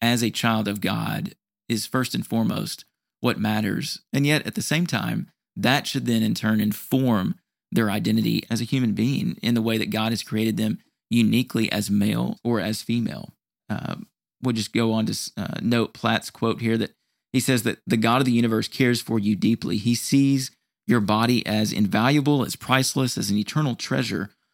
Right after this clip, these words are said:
for his handiwork. And so when you trust Christ, no matter what sexual sins you've committed with your body, you can be sure that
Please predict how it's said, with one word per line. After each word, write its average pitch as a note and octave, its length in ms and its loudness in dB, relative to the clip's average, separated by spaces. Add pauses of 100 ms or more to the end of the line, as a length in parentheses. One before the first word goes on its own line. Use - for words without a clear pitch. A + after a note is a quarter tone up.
(240)
for C3 200 4
his A#2+ 180 0
handiwork. - 640 0 (440)
And A2+ 140 2
so A#2 280 2
when B2+ 200 2
you B2 80 2
trust C3 300 -2
Christ, C3 360 -2
no A#2+ 100 2
matter A#2 300 2
what A2+ 240 -4
sexual A#2+ 340 -4
sins B2 320 0
you've A#2 160 -4
committed C3 420 0 (360)
with C#3 240 2
your D#3 80 4
body, C#3+ 380 0 (480)
you B2+ 100 4
can C#3 100 4
be B2+ 80 4
sure B2 260 0
that - 120 -4